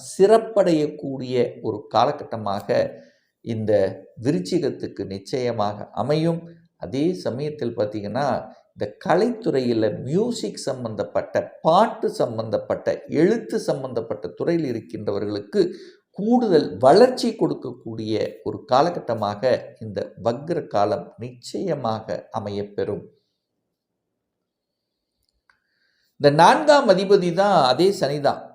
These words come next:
அந்த சனி இப்ப வக்ரம் ஆயிட்டார். இப்ப நிறைய பேர் நினைச்சிட்டு இருப்பீங்க, "நான்கு நான் வீடு கட்ட முடியலையே, வீடு கட்டி அப்படியே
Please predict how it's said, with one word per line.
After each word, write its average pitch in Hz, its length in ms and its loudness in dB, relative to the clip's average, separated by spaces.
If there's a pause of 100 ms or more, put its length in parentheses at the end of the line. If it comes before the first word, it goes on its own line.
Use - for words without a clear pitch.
(280)
அந்த - 200 -6
சனி 170 280 2
இப்ப 156 320 2
வக்ரம் 156 380 -2
ஆயிட்டார். - 380 -6 (220)
இப்ப - 140 -18
நிறைய 107 400 -2
பேர் 220 260 8
நினைச்சிட்டு 180 340 -6
இருப்பீங்க, 156 340 -4 (520)
"நான்கு 160 340 -2
நான் 127 240 -4
வீடு 160 200 0
கட்ட 135 260 -4
முடியலையே, 110 560 -2 (340)
வீடு 170 300 0
கட்டி 139 340 -2
அப்படியே 131 280 -4